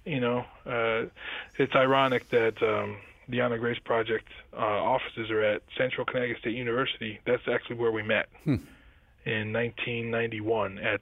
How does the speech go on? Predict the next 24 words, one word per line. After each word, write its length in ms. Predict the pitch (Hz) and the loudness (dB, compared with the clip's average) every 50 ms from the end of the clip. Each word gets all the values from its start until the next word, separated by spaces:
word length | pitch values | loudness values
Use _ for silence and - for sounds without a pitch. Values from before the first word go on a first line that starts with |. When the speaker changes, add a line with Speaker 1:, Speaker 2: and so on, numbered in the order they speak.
| _ - | _ -4
Speaker 1:
the 160 | 107 101 101 - - - - | -4 -2 -2 -4 -6 -2 0
C 140 | - 139 131 | 2 4 6
M 200 | 127 123 127 127 | 4 4 2 2
E 140 | 123 120 120 | 2 6 6
A, 520 | 120 120 120 120 120 - - - - - | 6 6 6 2 -2 -6 -10 -8 -4 0
uh, 240 | 110 107 104 104 104 | 0 2 2 0 -2
Northern 400 | 104 110 120 123 123 120 117 117 | -2 0 0 2 2 2 0 -2
Regional 500 | 117 120 123 120 117 110 107 107 107 104 - - - | -2 -2 -2 -2 -2 -2 -2 -4 -4 -6 -8 -10 -12
Music 300 | 127 117 117 113 107 - - - | -10 -8 -8 -8 -8 -8 -6 -4
Festival 420 | - - - - - - - - - | -4 -4 -6 -8 -12 -12 -8 -2 0
Speaker 2:
Mm-hmm. 320 | 120 110 104 95 101 110 | 2 2 2 2 0 0
Speaker 1:
in 120 | 117 143 - | -2 -2 -2
January 480 | - 117 117 120 113 113 113 110 110 | -2 -2 0 0 0 0 2 2 0
of 60 | 107 | 0
ninety-one. 520 | 110 110 107 104 104 101 98 - - - - - - - - - | 0 -2 -2 -2 -2 -2 -4 -4 -4 -6 -10 -16 -20 -20 -16 -8
Yep. 160 | - - - - - - - _ _ _ _ - - - - - _ - | -6 -6 -6 -6 -10 -20 -20 _ _ _ _ -20 -20 -20 -20 -16 _ 0
Speaker 2:
And, 260 | 113 110 110 107 - - - - - - - - - - - | 2 2 2 2 -2 -6 -12 -20 -20 -20 -18 -14 -10 -8 -6
uh, 40 | - | -4
so 160 | - - 139 | 0 4 6
you 220 | 117 110 113 117 120 | 6 8 8 8 8
were 120 | 131 123 | 6 4
playing 260 | 123 - 127 117 113 | 4 4 6 6 6
the 60 | 110 | 6
saxophone 840 | 104 - 123 110 117 - - - 113 - 120 110 113 113 110 110 123 | 4 4 4 4 2 2 0 -4 -2 0 2 2 2 2 0 -2 -4